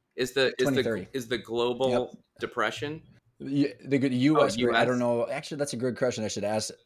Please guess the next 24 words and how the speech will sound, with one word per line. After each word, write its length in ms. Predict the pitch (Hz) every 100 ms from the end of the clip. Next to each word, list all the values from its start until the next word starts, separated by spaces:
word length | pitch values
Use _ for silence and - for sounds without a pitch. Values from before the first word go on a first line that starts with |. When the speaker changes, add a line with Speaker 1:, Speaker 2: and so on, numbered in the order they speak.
| _ -
Speaker 2:
Yeah, 200 | 123 117
U 320 | 104 135 127
S. 260 | 110 107 -
And 160 | 135
it's 140 | 147 143
really 260 | 185 190
the 160 | 139 113
decoupling 600 | 95 123 120 120 120 127
of 60 | 113
supply 400 | 98 107 104 98
chains, 480 | 113 110 107 101 - - _
so, 160 | - 139
you 100 | 131
know, 100 | 107
all 140 | 107
these 180 | 117 113
governments 580 | 95 110 107 107 107 -
with 200 | 104 92
a, 80 | 98 98
a 100 | 92
high 200 | 98 110
amounts 300 | 110 113 110
of 120 | 104
debt. 280 | 92 101 101